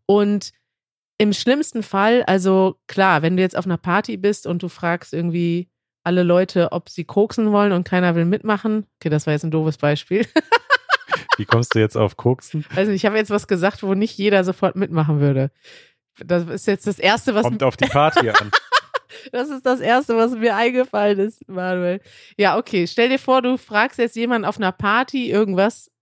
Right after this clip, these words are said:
Speaker 1: was nicht jeder machen will und alle sagen nein. Irgendwann bist du dann der nervig-, die nervige Person auf der Party, die irgendwie alle zum Koksen überreden will. Das ist dann natürlich doof, wenn du in so einer geschlossenen Umgebung bist.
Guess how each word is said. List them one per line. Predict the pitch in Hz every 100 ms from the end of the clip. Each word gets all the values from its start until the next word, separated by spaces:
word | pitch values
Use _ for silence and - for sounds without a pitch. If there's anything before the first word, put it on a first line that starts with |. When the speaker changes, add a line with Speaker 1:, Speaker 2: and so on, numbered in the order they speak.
| _ _ -
Speaker 1:
was | 180 196
nicht | 196 202
jeder | 180 160
machen | 190 233 208
will | 196
und | 180
alle | 185 185
sagen | 170 165 165
nein. | 160 202 214
Irgendwann | 220 220 208
bist | 185 -
du | 190
dann | 190
der | 170 160
nervig-, | 160 196 208 170
die | 180
nervige | 160 190 196 170
Person | 180 175 214
auf | 170
der | - 156
Party, | 165 214 - 254 254 - - - - _
die | 202 208 214
irgendwie | 208 202 185 190 190 196
alle | 180 196 185
zum | 202 185
Koksen | 208 208 - 175
überreden | 156 143 139 135 135
will. | 127 117 - _ -
Das | 196
ist | 226 -
dann | 214
natürlich | 196 - 185 -
doof, | 202 175
wenn | 160 175
du |
in | 156
so | 160
einer | 165 160
geschlossenen | 165 185 190 185 160
Umgebung | 175 165 190 160 135
bist. | 127 -